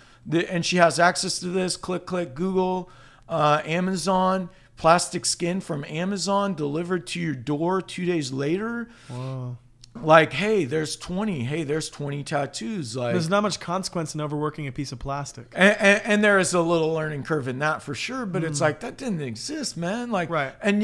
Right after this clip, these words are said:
Speaker 1: even if you had that, it's like, you wanna use a needle on that?
Speaker 2: Mm.
Speaker 1: Like, oh man, you know, she'll burn a needle or whatever doing a, I mean, a piece of plastic or whatever, but it's like, I mean, back in the day when you had,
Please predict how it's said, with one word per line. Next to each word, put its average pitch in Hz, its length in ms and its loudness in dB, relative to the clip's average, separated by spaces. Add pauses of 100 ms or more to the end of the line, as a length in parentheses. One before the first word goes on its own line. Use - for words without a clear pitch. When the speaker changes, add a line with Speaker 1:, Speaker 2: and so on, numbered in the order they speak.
Speaker 1:
even 254 300 -4
if 226 180 -4
you 220 80 2
had 254 280 0
that, 190 180 4
it's 147 160 -2
like, 131 240 -4
you 151 100 -8
wanna 165 280 -4
use 139 320 -6
a 123 40 -4
needle 123 440 -4
on 254 180 -4
that? 277 340 -8 (160)
Speaker 2:
Mm. 151 400 -6
Speaker 1:
Like, 160 320 4
oh 202 300 2
man, 165 560 -4 (180)
you 156 120 -4
know, 160 140 2
she'll 208 300 -2
burn 160 300 0
a 151 60 -2
needle 151 540 0
or 139 200 -2
whatever 143 500 2
doing 135 320 -4
a, 127 120 -4 (220)
I 147 120 -8
mean, 135 320 -6
a 120 40 -6
piece 123 280 -6
of 120 100 -10
plastic 135 460 -2
or - 20 -4
whatever, 143 420 -2
but 147 160 -2
it's 143 200 -4
like, 127 320 -2 (840)
I - 80 -8
mean, 151 260 0
back 180 260 2
in 160 80 0
the 135 80 -4
day 208 280 -2
when 190 220 -4
you 156 100 -4
had, 131 520 -2